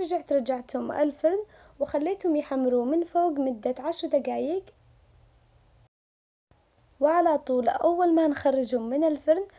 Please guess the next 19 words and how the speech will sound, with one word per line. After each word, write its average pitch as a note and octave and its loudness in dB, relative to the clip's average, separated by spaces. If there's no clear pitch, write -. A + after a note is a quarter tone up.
بنحطهم C4+ -2
على E4+ -2
طول C#4+ 0
في - -10
الشيرة، D4+ -2
والشيرة B3+ -2
مهم C#4 -2
إن F4+ 0
تكون C4 -2
باردة A#3 2
لأن E4 0
احنا D#4 -2
صلحناها B3 -6
قبل C#4 2
كل A#3+ -8
شيء، E4+ -4
بتكون D4+ -2
باردة A#3 0
أكيد. D#4+ -2